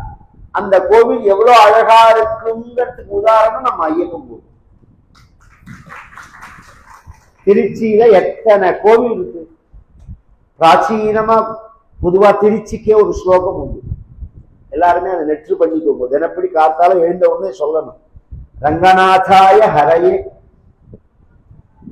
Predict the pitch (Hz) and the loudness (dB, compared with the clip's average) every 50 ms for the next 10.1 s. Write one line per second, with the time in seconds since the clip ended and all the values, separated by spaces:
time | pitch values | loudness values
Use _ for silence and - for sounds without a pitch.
0 | - - - - - - - _ _ - 127 - 170 185 185 196 202 202 226 220 | -20 -20 -20 -20 -20 -20 -20 _ _ -20 -6 -2 0 0 0 0 0 0 0 0
1 | 214 214 208 208 208 208 208 208 202 208 214 226 240 226 226 - 175 170 - - | 2 2 4 2 2 2 2 4 4 6 6 6 4 4 2 0 -2 -2 -2 -4
2 | - 160 190 185 185 190 214 - - - - - - _ _ _ _ _ _ _ | -2 0 2 2 2 0 -4 -6 -8 -12 -20 -20 -20 _ _ _ _ _ _ _
3 | _ _ _ _ 622 571 _ 554 - - _ _ _ _ 762 740 _ _ _ _ | _ _ _ _ _ _ _ -20 -20 -20 _ _ _ _ -20 -20 _ _ _ _
4 | - - - - _ _ _ _ _ _ - - - - _ _ _ _ _ _ | -20 -20 -20 -20 _ _ _ _ _ _ -20 -20 -20 -20 _ _ _ _ _ _
5 | _ _ _ _ - _ _ - - - - - _ - - 175 240 - - _ | _ _ _ _ -20 _ _ -20 -20 -20 -20 -20 _ -16 -14 -14 -14 -14 -18 _
6 | _ _ _ _ _ _ _ _ _ - - _ _ _ _ _ _ _ _ _ | _ _ _ _ _ _ _ _ _ -20 -20 _ _ _ _ _ _ _ _ _
7 | _ _ _ _ _ _ _ - _ 127 127 170 196 214 233 269 262 254 - 262 | _ _ _ _ _ _ _ -20 _ -10 -6 -4 -4 -2 0 0 0 0 0 0
8 | 262 294 - 240 165 143 - - - - - - _ _ _ _ _ - 127 147 | -2 -2 -2 -4 -6 -6 -8 -10 -10 -12 -16 -18 _ _ _ _ _ -8 -2 2
9 | 170 196 - - - 240 247 226 175 202 226 220 220 - - 226 220 220 220 220 | 2 4 4 4 2 2 2 2 2 2 0 0 0 2 2 4 4 4 4 4
10 | 214 | 4